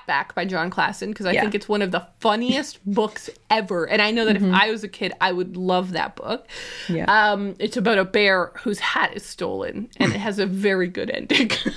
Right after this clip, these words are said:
Speaker 2: <laughs>
Speaker 1: Um, and so I just, I love his art style, and I love, I love the stories that he tells. They are, they're all, like, a little spooky.
Speaker 2: Mm-hmm.
Speaker 1: This is almost like a chapter book.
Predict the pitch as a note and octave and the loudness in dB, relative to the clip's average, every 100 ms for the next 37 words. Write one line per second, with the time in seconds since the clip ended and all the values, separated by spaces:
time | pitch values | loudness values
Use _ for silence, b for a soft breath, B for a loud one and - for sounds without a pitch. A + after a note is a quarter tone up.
0 | - E4+ F#4 G4 G4+ G#4 G4 - - - | 0 4 6 6 4 4 2 0 -6 -4
1 | - B3 A#3+ A#3 A#3 A#3+ - _ C4+ C#4+ | 4 6 6 4 2 -2 -6 _ -2 2
2 | F4 F4+ - B3+ C4 C#4 E4 C4+ A#3+ B3 | 4 2 0 0 2 2 0 0 0 0
3 | - B3 A#3 A3+ G3+ G3+ A#3 B3+ - G#3 | 2 4 4 2 2 2 2 -2 0 2
4 | G#3 G#3 G#3+ A3+ - A3 - G#3+ G#3 G#3 | 4 2 0 -4 -8 -8 -2 2 4 2
5 | G3 G3 F#3 - A3 G3+ G#3+ F#3 A3+ A#3+ | 2 -2 -2 0 0 4 4 4 4 6
6 | A#3 G#3+ G3 G3+ C4 B4+ C5 - - F#3 | 4 2 0 0 6 8 6 4 0 0
7 | - - G3 D4+ - - G#3+ G#3+ E3+ F3+ | 0 -4 -6 -6 -10 0 4 4 2 -4
8 | - _ _ _ A3 G3+ G3+ C#4+ - - | -10 _ _ _ -10 0 2 2 -2 -10
9 | - G#3+ F#3+ F#3 G3 - _ _ _ _ | 0 2 4 2 -2 -12 _ _ _ _
10 | - B3+ F#4+ C5 C5 - C#4+ C4+ G#3 G#3 | 2 4 4 2 0 0 0 2 0 -6
11 | - - - - D4 D4 E4 F4+ F#4 - | -8 -2 -2 -2 -6 -4 -2 -2 -4 -14